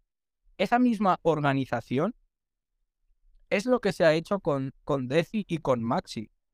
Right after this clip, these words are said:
Son Exicans que se han organizado para hacer un stake a quince años de forma conjunta y a cambio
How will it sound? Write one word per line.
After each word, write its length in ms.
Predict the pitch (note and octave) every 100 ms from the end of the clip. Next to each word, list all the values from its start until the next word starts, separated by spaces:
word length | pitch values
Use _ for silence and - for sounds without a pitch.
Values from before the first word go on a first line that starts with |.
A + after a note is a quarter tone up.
| _
Son 360 | - F#3+ G3 E3+ -
Exicans 600 | G3+ - D3 C3 A#2+ -
que 100 | -
se 80 |
han 100 | F3+
organizado 680 | F3+ D3 C3 A#2+ C3+ D#3 A#3 - _ _
para 200 | B2+ A#2+
hacer 240 | - E3
un 200 | G3+ G#3+
stake 320 | F#3 - D3 -
a 100 | C3
quince 340 | D3+ D#3 C#3+
años 200 | C3+ B2
de 100 | A2+
forma 340 | - C#3+ C3
conjunta 680 | - A2 G#2+ C#3+ E3+ F3+ A#3 - _ _ _ _ _ _ _ _
y 300 | - G3 D3+ - _ _ _
a 160 | D3+ D3
cambio 520 | F3 G#3 A3 B3+